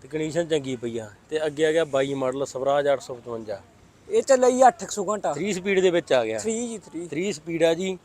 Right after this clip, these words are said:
Speaker 2: ਪਹਿਲੀ ਗੱਲ ਤਾਂ ਜਿਹੜਾ
Speaker 1: ਪੰਜਾਬ
Speaker 2: ਹੁਣ ਅੱਗੇ
Speaker 1: ਨੰਬਰ ਹੈ,
Speaker 2: ਨਵੀਂ
Speaker 1: ਬਾਈ
Speaker 2: ਸ਼ੋਅ
Speaker 1: ਮਾਡਲ ਆ।
Speaker 2: ਆਉਂਦਾ ਜੀ, ਉਹ
Speaker 1: ਹਾਂਜੀ।
Speaker 2: ਤੋਂ, ਉਹਦੀ ਤਾਂ ਹਜੇ ਮਾਰਕੀਟ 'ਚ ਹੀ ਬਣੀ ਨਹੀਂ।
Speaker 1: ਠੀਕ ਹੈ, ਇਹ ਚੰਗਾ।
Speaker 2: ਇਹ ਹਜੇ ਪਹਿਲੇ ਮਾਲਕ ਦੀ ਘਰੋਂ ਹੀ ਆਇਆ।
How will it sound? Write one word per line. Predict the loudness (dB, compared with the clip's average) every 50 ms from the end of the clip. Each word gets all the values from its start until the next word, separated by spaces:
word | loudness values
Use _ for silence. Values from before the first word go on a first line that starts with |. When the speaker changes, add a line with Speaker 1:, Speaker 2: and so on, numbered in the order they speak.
| _ 0
Speaker 2:
ਪਹਿਲੀ | 2 2 2 8 10
ਗੱਲ | 10 10
ਤਾਂ | 10 10 10
ਜਿਹੜਾ | 12 12 12
Speaker 1:
ਪੰਜਾਬ | 12 12 12 12
Speaker 2:
ਹੁਣ | 10 6 6
ਅੱਗੇ | 6 6
Speaker 1:
ਨੰਬਰ | 8 8 8
ਹੈ, | 6 6 6 4 2 -6 -12 _ -8 -2
Speaker 2:
ਨਵੀਂ | 0 0 2 6
Speaker 1:
ਬਾਈ | 8 8 8
Speaker 2:
ਸ਼ੋਅ | 10 10 12
Speaker 1:
ਮਾਡਲ | 12 12 12
ਆ। | 12
Speaker 2:
ਆਉਂਦਾ | 10 8 6 6 6
ਜੀ, | 4 4 0 -6 -10 -12 -18 _ _ -20 -20 _ -20 -18 _ 2
ਉਹ | 4 4
Speaker 1:
ਹਾਂਜੀ। | 4 4 4 2
Speaker 2:
ਤੋਂ, | 4 4 4 4 2 -2 _ _ _ _ _ -2 0
ਉਹਦੀ | 0 0 4 4
ਤਾਂ | 4 4 6
ਹਜੇ | 4 4
ਮਾਰਕੀਟ | 6 6 4 4 2 -4 -4
'ਚ | -2
ਹੀ | -2
ਬਣੀ | 0 0 -2 -2 -6
ਨਹੀਂ। | -8 -10 -12 -8
Speaker 1:
ਠੀਕ | -6 -6 -2 2 4
ਹੈ, | 4
ਇਹ | 4 4
ਚੰਗਾ। | 4 2 2 2 0 -2 -2 0
Speaker 2:
ਇਹ | 2 4 6 6 6
ਹਜੇ | 6 6 6 6
ਪਹਿਲੇ | 6 2 -8 -20 _ -2 -2 0 6 6 6 8
ਮਾਲਕ | 8 6 4 2 0 -6
ਦੀ | -6 0
ਘਰੋਂ | 0 0 0 0
ਹੀ | -2 -2
ਆਇਆ। | -2 -2 -2 -4